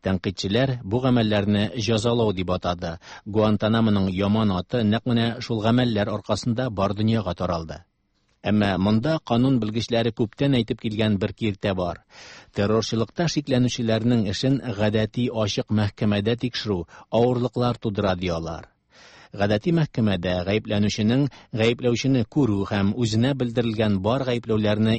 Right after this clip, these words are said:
ишетү хокукы бар. Террорчылык тикшерелгән мәхкәмәләрдә исә гаепләүче тараф үзенең мәгълүмат чыганакларын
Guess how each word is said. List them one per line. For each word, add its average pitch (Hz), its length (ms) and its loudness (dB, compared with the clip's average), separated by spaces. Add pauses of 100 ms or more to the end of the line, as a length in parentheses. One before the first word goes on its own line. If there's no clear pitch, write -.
(120)
ишетү 127 400 -2
хокукы 110 400 -4
бар. 87 240 -2 (540)
Террорчылык 110 640 2
тикшерелгән 120 640 0
мәхкәмәләрдә 98 680 0
исә 90 280 -6 (360)
гаепләүче 107 640 0
тараф 123 380 -2 (260)
үзенең 113 380 4 (100)
мәгълүмат 110 480 2
чыганакларын 104 800 0